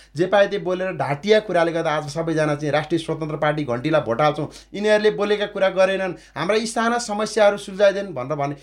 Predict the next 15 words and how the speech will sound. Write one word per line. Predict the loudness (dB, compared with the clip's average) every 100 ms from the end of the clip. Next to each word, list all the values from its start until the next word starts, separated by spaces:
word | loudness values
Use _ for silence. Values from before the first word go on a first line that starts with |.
| _
त्यही | -2 4
अवस्था | 4 2 0
होइन | -2 -2
त? | -6 -8 -4
त्यस | -2
कारणले | 2 2 2
उहाँ | 0
हामीलाई | 0 -2
विश्वास | -4 -4 -4 -2
गर्नुहुन्छ, | -4 -4 -6
हाम्रो | -8 -8 -4 -2 -2
घोषणापत्र | -4 -2 0 0 0
हेरेर | 0 -2 -6
विश्वास | -4 -4 -2
गर्नुहुन्छ। | -4 -4 -6